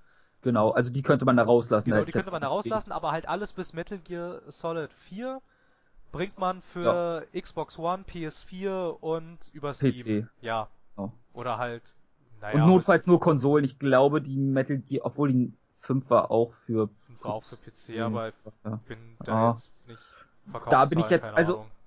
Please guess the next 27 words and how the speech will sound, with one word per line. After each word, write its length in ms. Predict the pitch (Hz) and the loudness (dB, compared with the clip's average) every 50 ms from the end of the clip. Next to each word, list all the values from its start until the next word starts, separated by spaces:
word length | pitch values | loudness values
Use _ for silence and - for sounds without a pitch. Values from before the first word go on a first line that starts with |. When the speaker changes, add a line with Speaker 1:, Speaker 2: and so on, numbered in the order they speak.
| - _ _ _ | -20 _ _ _
Speaker 2:
Es 120 | - 123 | -10 -8
Speaker 1:
ja, 60 | - 147 | 0 4
Speaker 2:
kommt 160 | 139 127 127 | 4 4 6
Speaker 1:
ich 80 | 131 | 4
Speaker 2:
aber 100 | 147 135 | 4 4
Speaker 1:
auch 100 | 117 123 127 | 4 4 4
Speaker 2:
auch 20 | |
Speaker 1:
nicht. 140 | 131 131 - | 2 -2 -4
Speaker 2:
von 120 | - 131 | -10 -10
der 120 | 123 120 117 | -8 -10 -10
Konsole, 520 | - 131 127 120 113 117 123 135 127 123 | -10 -14 -14 -14 -14 -14 -12 -10 -8 -8
also 200 | 110 110 113 120 | -8 -8 -10 -14
es 100 | 107 - | -18 -18
würde 160 | 120 113 - | -20 -20 -20
mich 100 | 113 101 | -20 -20
wundern, 420 | 104 113 113 120 - 127 117 113 110 | -18 -18 -18 -14 -12 -12 -12 -10 -12
wenn 120 | 110 110 | -16 -16
das 160 | 110 107 - | -16 -18 -16
jetzt 160 | - 110 - 113 | -16 -16 -16 -16
auf 100 | 107 - | -20 -20
dem 80 | - 117 | -20 -20
P 120 | - 110 | -20 -20
C 200 | _ _ 117 113 | _ _ -18 -18
so 320 | 110 110 - 120 120 127 120 | -18 -16 -16 -14 -14 -14 -16
viel 180 | - - - 107 | -16 -16 -14 -14
Anklang 380 | 101 110 117 - 123 113 107 | -14 -16 -18 -14 -14 -14 -14
findet. 400 | - - 117 107 107 107 110 - | -14 -18 -18 -16 -16 -18 -18 -18